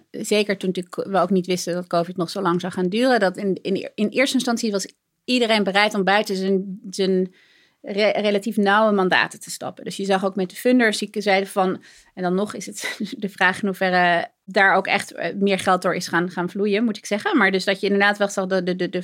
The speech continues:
de funders en zo, die, die zeiden van, "Oké, we doen normaal alleen maar A, maar we kunnen dus nu ook sneller, eh, cash, ehm,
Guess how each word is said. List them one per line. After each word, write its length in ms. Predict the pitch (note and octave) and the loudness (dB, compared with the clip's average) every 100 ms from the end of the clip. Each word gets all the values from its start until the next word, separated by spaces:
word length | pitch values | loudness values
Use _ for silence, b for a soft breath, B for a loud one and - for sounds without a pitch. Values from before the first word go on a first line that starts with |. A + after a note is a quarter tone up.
| - | -8
de 120 | G#3 F3+ | -8 -2
funders 360 | C4 B3+ G#3 | 4 4 4
en 80 | G#3 | 2
zo, 160 | G3 G3 | 2 2
die, 140 | G3 | -2
die 220 | - G3+ | -4 0
zeiden 260 | F#3+ F#3+ F#3 | 2 2 2
van, 160 | F3 E3+ | -2 -4
"Oké, 180 | D3+ | -4
we 100 | F3 | -2
doen 140 | F#3 F#3 | 0 2
normaal 360 | E3+ G3 C4 | 2 4 4
alleen 180 | F#3+ E3 | 2 2
maar 120 | E3 - | 0 0
A, 220 | E4+ G#4+ B B B B | 0 -2 B B B B
maar 140 | G3 | 0
we 60 | G3 | 0
kunnen 300 | G3+ A#3+ A3+ | 4 4 4
dus 180 | A3 G#3+ | 2 4
nu 220 | A3 A3 | 4 4
ook 380 | - G3 G3+ - | 4 4 2 -2
sneller, 560 | - G3 F#3 F#3+ G3+ - | -4 0 2 4 0 -2
eh, 180 | G3 F3+ | -4 -2
cash, 400 | F3 F#3 - - | 0 0 -2 -4
ehm, 580 | - F3+ F3 E3+ E3+ | -2 0 2 2 0